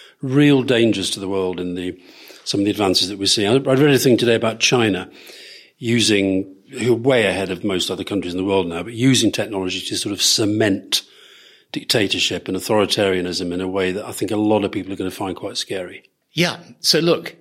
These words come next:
Speaker 2: globalization, by the way, I think is in the end driven by people and not by politicians.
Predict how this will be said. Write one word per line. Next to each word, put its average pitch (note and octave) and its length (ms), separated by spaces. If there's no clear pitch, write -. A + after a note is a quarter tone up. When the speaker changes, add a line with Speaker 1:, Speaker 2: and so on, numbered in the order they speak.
Speaker 2:
globalization, D#3 840
by G#2 140
the G2 80
way, - 360
I D3 120
think F#3 260
is D3 160
in C3 100
the B2+ 100
end A#2+ 200
driven A#2 300
by G#2 160
people E3 400
and G#2+ 100
not A#2 200
by G#2+ 260
politicians. - 880